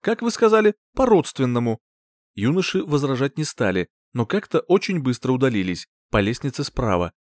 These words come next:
А княжна принялась воспитывать следующую группку кадетов. Дальше до отбоя Петя, можно сказать, отдыхал. Дивеева прекрасно справлялась с прибывающими кадетами без его участия.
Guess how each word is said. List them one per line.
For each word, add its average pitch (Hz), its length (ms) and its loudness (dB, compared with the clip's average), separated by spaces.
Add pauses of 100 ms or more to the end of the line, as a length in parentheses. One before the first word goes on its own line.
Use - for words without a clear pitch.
(120)
А 110 80 -6
княжна 127 420 -2
принялась 143 460 0
воспитывать 135 640 -2
следующую 120 640 -2
группку 110 440 -6
кадетов. 95 540 -4 (680)
Дальше 101 340 0
до 98 120 2
отбоя 139 320 2
Петя, 175 320 0
можно 139 360 -2
сказать, 104 480 -4
отдыхал. 120 580 -2 (440)
Дивеева 120 520 2
прекрасно 208 500 0
справлялась 135 520 2
с - 80 -4
прибывающими 123 720 2
кадетами 190 500 0
без 165 360 0
его 151 220 0
участия. 90 640 -2